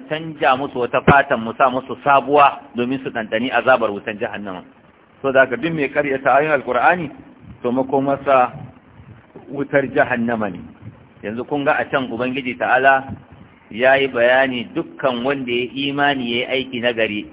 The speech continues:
aka ce shi bai da fargaba, bai da bakin ciki, aljanna zai tafi. To da aka ya faɗi hakan sai kuma aka ce to wanda suka karyata ayoyin Alkur'ani ko ba su yi imani ba,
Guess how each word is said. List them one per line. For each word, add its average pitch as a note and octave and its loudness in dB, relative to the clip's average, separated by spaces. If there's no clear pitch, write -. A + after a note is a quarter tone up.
aka C3 2
ce A#2+ 0
shi B2 -4
bai C3 4
da A2 0
fargaba, G#2 2
bai A#2+ 4
da G2+ -4
bakin A2 -4
ciki, A2+ -6
aljanna G#2+ -2
zai G#2 -6
tafi. F2+ -12
To G2 -6
da G#2+ 2
aka C3 0
ya A#2 2
faɗi B2 -4
hakan D3+ 2
sai C3 0
kuma C3+ 2
aka C3 0
ce A#2 -6
to A2+ -4
wanda D3 0
suka C#3 -6
karyata E3+ -6
ayoyin C#3 -2
Alkur'ani A#2+ -6
ko A#2+ -8
ba A2 -10
su B2 -14
yi C3+ -10
imani D3 0
ba, B2+ 0